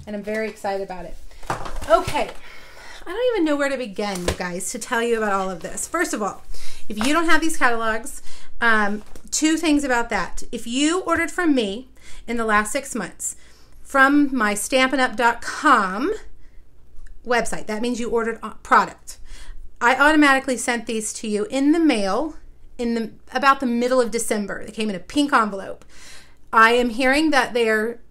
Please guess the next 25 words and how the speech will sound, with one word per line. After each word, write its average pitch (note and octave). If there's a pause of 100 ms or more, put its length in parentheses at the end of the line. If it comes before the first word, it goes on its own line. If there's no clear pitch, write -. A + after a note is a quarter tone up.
(120)
they B3
have G#3
just B3+
started B3
arriving A3+
this F#3+
last G#3
week, G#3+ (180)
because A3
you D#4+
guys A3
know A3+
the G#3
Christmas B3+
shipping G#3
was G3+ (100)
a A3
nightmare G3+
this F3+
year. - (1080)
If E4
you D#4+
are C4+
a A3+
demonstrator, A#3